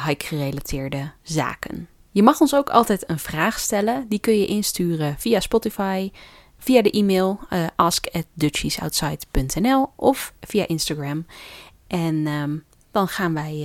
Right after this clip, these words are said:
eh, over etappe nummer dert-, nee, negenentwintig. Ik ga te snel. Etappe nummer negenentwintig van de Alpe Adria Trail praten vandaag. Wat was jouw eerste reactie?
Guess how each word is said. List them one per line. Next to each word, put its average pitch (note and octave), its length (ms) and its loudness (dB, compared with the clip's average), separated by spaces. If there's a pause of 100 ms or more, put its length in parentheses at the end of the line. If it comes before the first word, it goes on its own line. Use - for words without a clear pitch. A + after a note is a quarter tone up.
eh, D3+ 100 -10 (280)
over F3+ 280 4
etappe F#3+ 380 0
nummer D3+ 280 0 (160)
dert-, D4 260 6 (220)
nee, G#3+ 420 2
negenentwintig. G#3+ 760 2
Ik - 80 -18
ga - 120 -8
te - 120 -6
snel. - 280 -8 (400)
Etappe A#3 320 10
nummer A3 220 12
negenentwintig A3+ 840 4
van F#3 140 -2
de - 80 -6
Alpe E3+ 220 2
Adria E3 400 0
Trail C#3+ 260 -4
praten C#3 360 -2
vandaag. C#3 420 -8 (760)
Wat D4 140 2
was B3+ 100 0
jouw B3 160 2
eerste D#3 260 -2
reactie? E3 460 -8